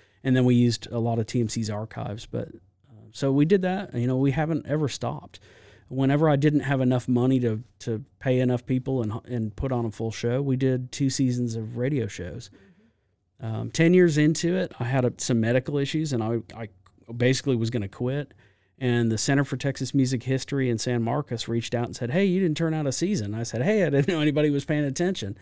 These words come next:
Speaker 1: And, uh, they said, "What you're doing is capturing a slice of,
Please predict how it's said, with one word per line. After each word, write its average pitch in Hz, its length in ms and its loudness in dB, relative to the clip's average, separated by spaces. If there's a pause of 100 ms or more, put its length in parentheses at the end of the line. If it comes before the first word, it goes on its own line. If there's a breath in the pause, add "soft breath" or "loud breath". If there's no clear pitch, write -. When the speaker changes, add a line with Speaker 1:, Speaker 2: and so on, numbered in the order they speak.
(420 loud breath)
Speaker 1:
And, 127 420 2
uh, 120 300 -4
they 123 140 -2
said, 120 240 -2
"What 123 380 0
you're 151 180 0
doing 127 560 2
is 120 440 -2 (120)
capturing 139 540 -2
a 113 40 -4
slice 123 520 -2
of, 104 160 -6